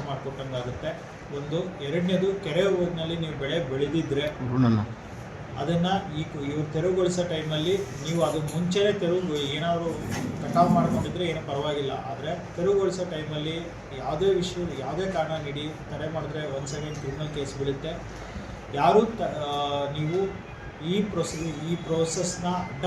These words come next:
Speaker 1: ಮಾಡಬೇಡಿ. ಯಾಕಂದ್ರೆ ಘನ ಉಚ್ಚ ನ್ಯಾಯಾಲಯದ ಆದೇಶದಂತೆ ನಾವು ಕೆಲ್ಸ ಮಾಡ್ತಾ ಇದ್ದೀವಿ.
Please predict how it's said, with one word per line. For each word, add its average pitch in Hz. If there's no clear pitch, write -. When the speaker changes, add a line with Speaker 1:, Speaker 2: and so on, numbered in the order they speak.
Speaker 1:
ಮಾಡಬೇಡಿ. 151
ಯಾಕಂದ್ರೆ 160
ಘನ 156
ಉಚ್ಚ 151
ನ್ಯಾಯಾಲಯದ 160
ಆದೇಶದಂತೆ 156
ನಾವು 156
ಕೆಲ್ಸ 139
ಮಾಡ್ತಾ 147
ಇದ್ದೀವಿ. 131